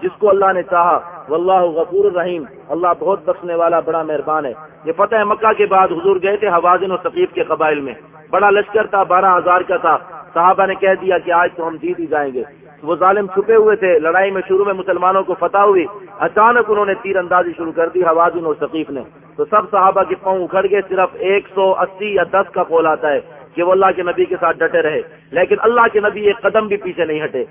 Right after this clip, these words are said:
ہمیں فخر ہے ہمارے نبی صلی اللہ علیہ وسلم اتنے بہادر تھے،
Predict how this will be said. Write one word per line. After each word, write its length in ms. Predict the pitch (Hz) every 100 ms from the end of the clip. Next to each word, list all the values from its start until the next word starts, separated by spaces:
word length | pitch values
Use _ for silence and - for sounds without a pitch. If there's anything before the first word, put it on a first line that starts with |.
| - - 143
ہمیں 280 | 175 196 185 -
فخر 240 | 185 226
ہے 180 | 226 185 226 220 170
ہمارے 300 | 165 196 202
نبی 100 | 190
صلی 140 | 190 190
اللہ 100 | 185
علیہ 120 | 175
وسلم 160 | 190 190
اتنے 240 | 185 185 185
بہادر 360 | 160 165 165
تھے، 220 | 151 156